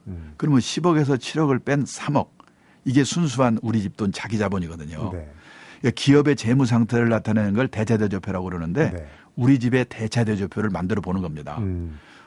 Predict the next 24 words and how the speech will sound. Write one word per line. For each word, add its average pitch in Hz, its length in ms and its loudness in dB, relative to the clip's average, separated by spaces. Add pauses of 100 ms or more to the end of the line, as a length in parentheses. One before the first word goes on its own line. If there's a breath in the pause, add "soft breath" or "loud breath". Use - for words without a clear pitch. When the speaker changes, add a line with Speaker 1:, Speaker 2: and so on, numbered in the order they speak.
Speaker 2:
만들어 135 360 4
놓고 123 180 0
보면 120 240 4
우리나라 117 340 4
가정은 104 360 0
문제가 104 320 0
두 110 160 -6
가지인데 92 520 -2 (320 soft breath)
첫째는 156 500 0 (320)
부채가 135 420 2
너무 117 200 4
많은 110 260 0
집이 87 160 -6
있어요. 78 340 -14 (300)
그건 151 180 2
빨리 147 220 2
그 110 80 -6
갚는 120 260 2
노력을 95 300 0
해야 71 120 -6
되고 82 340 -6
Speaker 1:
네. 90 220 -6 (360 loud breath)
Speaker 2:
두 135 140 -4
번째는 143 420 2